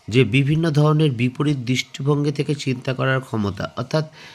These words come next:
বিভিন্নভাবে, বিভিন্ন দৃষ্টিভঙ্গি থেকে, বিভিন্ন দিক থেকে চিন্তা করার কিন্তু একটি ক্ষমতা। অর্থাৎ কোনো একটা পদ্ধতি যে রিজিড, দৃঢ়তা, তা নয়,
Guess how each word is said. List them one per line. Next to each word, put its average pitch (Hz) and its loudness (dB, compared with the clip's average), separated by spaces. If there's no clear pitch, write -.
বিভিন্নভাবে, 147 2
বিভিন্ন 156 2
দৃষ্টিভঙ্গি 147 0
থেকে, 110 0
বিভিন্ন 139 2
দিক 123 -2
থেকে 110 0
চিন্তা 113 -4
করার 123 -4
কিন্তু 110 -4
একটি 165 -8
ক্ষমতা। 120 0
অর্থাৎ 151 2
কোনো 156 4
একটা 165 -2
পদ্ধতি 147 0
যে 151 4
রিজিড, 135 2
দৃঢ়তা, 123 0
তা 139 4
নয়, 127 0